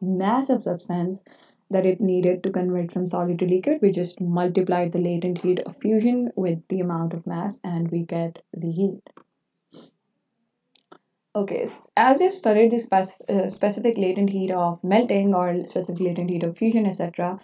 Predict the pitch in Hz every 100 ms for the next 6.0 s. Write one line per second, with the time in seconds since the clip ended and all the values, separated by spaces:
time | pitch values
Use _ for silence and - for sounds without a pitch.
0 | - - _ - 220 220 220 220 285 311
1 | 208 185 202 196 185 226 233 190 185 185
2 | 185 - - 233 226 208 175 175 - 185
3 | 196 190 196 - 185 175 175 170 - 190
4 | 180 180 180 175 170 170 - _ _ _
5 | - 180 185 180 180 - 220 262 269